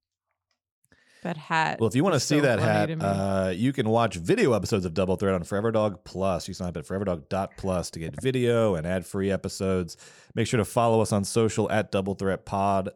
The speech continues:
Speaker 2: uh, in all the places. Uh, and we've got our t-shirts on TeePublic. You can get the link in the show notes, uh, on your podcast app. Uh, and send clips to double threat pod at gmail dot com, and maybe they'll show up on the show.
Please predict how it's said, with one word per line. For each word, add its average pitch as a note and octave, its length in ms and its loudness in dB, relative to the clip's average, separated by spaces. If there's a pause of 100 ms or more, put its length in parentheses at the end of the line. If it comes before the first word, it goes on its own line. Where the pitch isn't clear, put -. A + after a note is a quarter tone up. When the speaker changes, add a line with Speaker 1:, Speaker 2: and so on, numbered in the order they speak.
Speaker 2:
uh, E2+ 180 -4
in F2+ 60 -4
all F2 120 -2
the E2 100 -6
places. G2 680 -4 (400)
Uh, F2 520 0
and F#2 340 0
we've F2 140 -4
got F#2+ 120 0
our E2 100 -2
t-shirts G#2 600 -2
on D#2+ 220 -4
TeePublic. A#2 680 0
You E2 80 -4
can D#2 140 -6
get D2+ 160 -6
the D#2 60 -4
link F2 260 -4
in D#2 80 -8
the D#2 60 -6
show G#2 280 -2
notes, G2 480 -2
uh, D#2 280 -6
on D#2 200 -10
your D2 100 -10
podcast G2+ 560 -4
app. G#2+ 280 -2 (440)
Uh, G#2+ 380 2
and A#2+ 160 0
send D3 220 0
clips E3+ 260 -2
to C#3 160 2
double C#3 280 0
threat C#3 180 0
pod C#3+ 160 2
at B2 100 0
gmail C3 440 -2
dot A#2+ 200 0
com, C3 260 -6
and A2 60 -4
maybe A2 140 -2
they'll A2 160 -2
show A2 200 -4
up G#2 120 -8
on G#2 100 -2
the G#2 60 -6
show. G2+ 420 -2